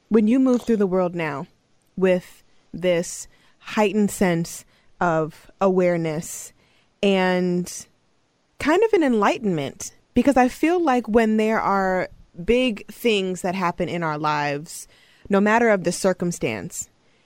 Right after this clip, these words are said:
if it's big, it always happens to, like, shake us up in a way. With you w-, walking through life with this newfound awareness, what has that taught you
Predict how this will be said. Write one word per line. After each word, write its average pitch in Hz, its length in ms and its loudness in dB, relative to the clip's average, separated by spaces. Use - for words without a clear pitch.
if 190 160 0
it's 180 200 -4
big, 233 520 2
it 214 160 0
always 247 360 4
happens 202 560 0
to, 214 200 0
like, 190 340 0
shake - 440 2
us 202 200 2
up 180 200 4
in 165 100 0
a 147 80 -2
way. 101 320 -4
With 220 280 4
you 269 480 2
w-, 202 200 4
walking 208 360 2
through 208 140 0
life 190 220 2
with 180 100 -2
this 185 180 -2
newfound 175 420 0
awareness, 160 460 0
what 196 220 2
has 285 180 2
that 202 280 2
taught - 400 0
you 123 320 -2